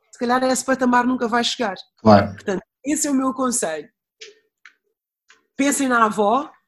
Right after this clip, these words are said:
Speaker 2: <laughs>
Speaker 1: qualquer coisa <laughs> nas nets, ah, work ethic, o que tu metes, ah, o,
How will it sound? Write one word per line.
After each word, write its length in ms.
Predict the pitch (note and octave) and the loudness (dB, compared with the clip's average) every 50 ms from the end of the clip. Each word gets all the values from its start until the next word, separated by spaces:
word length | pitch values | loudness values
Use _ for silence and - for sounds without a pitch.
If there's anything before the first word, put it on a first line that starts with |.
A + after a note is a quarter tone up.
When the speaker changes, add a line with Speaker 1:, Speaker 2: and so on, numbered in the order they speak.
| _ _ _ _ _ _ _ _ _ _ _ - | _ _ _ _ _ _ _ _ _ _ _ -4
Speaker 2:
<laughs> 880 | - - - - - E3+ - - G#3 - - - - - - - A4 - | -2 0 2 4 4 4 4 2 0 -2 -2 -4 -6 -10 -8 -6 -6 -6
Speaker 1:
qualquer 300 | G#4+ G#4+ - - A3 G#3+ | -6 -6 -4 -4 -4 0
coisa 320 | - A3 G#3+ G#3 G3+ G3+ G3 - - - C4 | 2 2 2 2 2 0 0 0 0 -2 -2
<laughs> 160 | A3+ A#3 C4 | -2 0 2
nas 320 | A#3 A3 G#3 G3+ G3+ G3+ F#3+ | 4 4 4 4 0 -2 -4
nets, 640 | F#3 F#3 F#3+ G3+ A#3+ B3+ - _ - - - - - _ _ _ _ _ _ _ _ _ _ _ _ _ _ E3+ | -4 -4 -4 -4 -4 -6 -8 _ -16 -16 -16 -18 -20 _ _ _ _ _ _ _ _ _ _ _ _ _ _ -6
ah, 460 | G3+ G3+ G3+ G3+ F#3+ F#3 E3+ - - _ _ _ _ _ _ _ _ _ _ _ _ _ _ _ _ _ _ _ _ _ | -4 -2 0 0 -2 -2 -6 -10 -14 _ _ _ _ _ _ _ _ _ _ _ _ _ _ _ _ _ _ _ _ _
work 360 | - G#3+ A#3 A#3+ A3+ A3+ - - | -6 -2 0 0 0 0 -2 -2
ethic, 560 | A3+ A3+ A#3 A#3 - - C4 A#3 A#3+ - - - - _ _ _ _ _ - | 0 0 0 0 -2 -6 -10 -10 -10 -12 -18 -20 -20 _ _ _ _ _ -10
o 160 | - A3+ G#3+ | -8 -8 -8
que 120 | - - - - | -10 -14 -6 -2
tu 120 | D4+ D4+ | 2 2
metes, 880 | C4+ A#3+ A#3 A3+ A#3+ B3+ B3+ - - - - - - - - - - _ _ _ _ _ _ _ _ - | 4 4 4 4 4 2 0 -2 -6 -6 -4 -4 -4 -6 -8 -12 -16 _ _ _ _ _ _ _ _ -10
ah, 420 | - F#3+ F#3+ F3+ F3 E3+ - - - _ _ _ _ _ _ _ _ _ _ _ _ _ _ _ _ _ - - | -8 -6 -6 -6 -8 -10 -12 -14 -18 _ _ _ _ _ _ _ _ _ _ _ _ _ _ _ _ _ -12 -10
o, 360 | F3+ F#3 F3+ F3 E3+ E3 - | -8 -8 -8 -8 -10 -10 -12